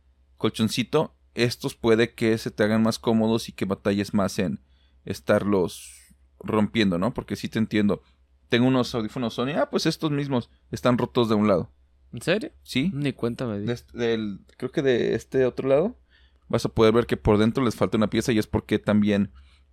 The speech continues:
Speaker 1: le rompe muy rápido todo esto. Entonces, este tipo de, de bandita para, para la cabeza, la verdad,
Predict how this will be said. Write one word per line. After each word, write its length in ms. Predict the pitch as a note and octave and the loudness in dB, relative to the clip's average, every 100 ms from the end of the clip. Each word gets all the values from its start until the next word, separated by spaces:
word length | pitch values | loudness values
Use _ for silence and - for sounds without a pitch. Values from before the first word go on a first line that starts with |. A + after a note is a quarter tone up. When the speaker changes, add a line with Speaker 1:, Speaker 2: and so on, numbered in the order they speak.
| - | -4
Speaker 1:
le 180 | A2 G#2 | 2 4
rompe 240 | G2 F#2+ G#2 | 4 0 0
muy 140 | G#2 | 2
rápido 320 | G2 - G#2 | 2 2 2
todo 160 | - - | 2 0
esto. 140 | - | -2
Entonces, 200 | - G#2+ - | -6 -6 0
este 340 | C#3 - D3 | 0 0 -8
tipo 260 | - - C#3 | -10 0 4
de, 280 | A#2 G2+ - _ _ _ _ - | 4 4 0 _ _ _ _ -2
de 140 | G#2 | 2
bandita 460 | G#2+ G#2+ G#2+ - - | 4 4 2 0 4
para, 420 | G#2+ F#2 F2+ - D#3+ _ _ _ _ _ _ _ _ _ _ _ _ _ - - | 4 4 2 -4 -12 _ _ _ _ _ _ _ _ _ _ _ _ _ -4 2
para 520 | G2+ G2 G2 G2 G2 | 4 4 2 2 0
la 120 | G2 | 0
cabeza, 400 | - A#2 A#2+ G3 | 2 2 4 2
la 80 | A#2+ | 4
verdad, 300 | G2+ G#2+ | 6 4